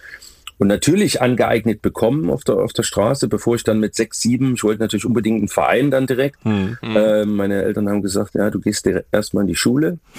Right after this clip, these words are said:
Speaker 1: und dann
Speaker 2: <laughs>
Speaker 1: darfst du, äh, in den Club. Und der war natürlich auch nicht weit, das war alles fußläufig, was die Sache schon mal einfacher gemacht hat.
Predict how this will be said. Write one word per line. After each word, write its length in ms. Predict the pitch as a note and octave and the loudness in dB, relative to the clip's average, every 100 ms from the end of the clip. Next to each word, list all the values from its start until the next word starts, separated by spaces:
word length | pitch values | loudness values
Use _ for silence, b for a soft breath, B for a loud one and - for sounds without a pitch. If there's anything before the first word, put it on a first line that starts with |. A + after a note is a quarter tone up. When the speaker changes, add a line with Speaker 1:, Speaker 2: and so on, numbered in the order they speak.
| G2+ | -2
Speaker 1:
und 140 | G#2 - | 0 0
dann 240 | G2 A2 | 0 0
Speaker 2:
<laughs> 140 | A#2 | -2
Speaker 1:
darfst 340 | A#2+ A#2 - - | 0 0 -2 -2
du, 60 | |
äh, 680 | C3+ C3 C3 G#2+ A2+ A2+ A2 B B B B - | 0 0 0 0 2 0 -2 B B B B -2
in 100 | A2+ | 0
den 120 | A2 G2+ | 2 0
Club. 280 | C3 C#3+ - B B B | 0 -2 -6 B B B
Und 120 | B2 B2 | 0 0
der 100 | B2 | 2
war 100 | C#3 | 0
natürlich 300 | E3 D#3 D3+ | 0 -2 -2
auch 120 | C#3+ | -2
nicht 180 | B2+ A2 | -2 0
weit, 200 | B2 D#3+ | 0 0
das 140 | C#3 | -2
war 60 | - | -4
alles 180 | - A#2+ | -4 -4
fußläufig, 840 | - E3 D#3+ D#3+ D#3+ E3+ D3 D3 C#3+ | -2 -2 0 0 0 -4 -4 -8 -4
was 160 | A2 | -4
die 80 | - | -2
Sache 240 | G#2+ A2+ | -2 -2
schon 160 | A2+ A#2 | -4 -2
mal 320 | G#2+ G2 G2 - - - _ _ | 0 0 -2 -4 -18 -20 _ _
einfacher 480 | - A#2 A#2+ A2+ A#2 | -2 -2 0 0 0
gemacht 340 | G#2+ A2+ - | 0 0 0
hat. 140 | A2+ | -2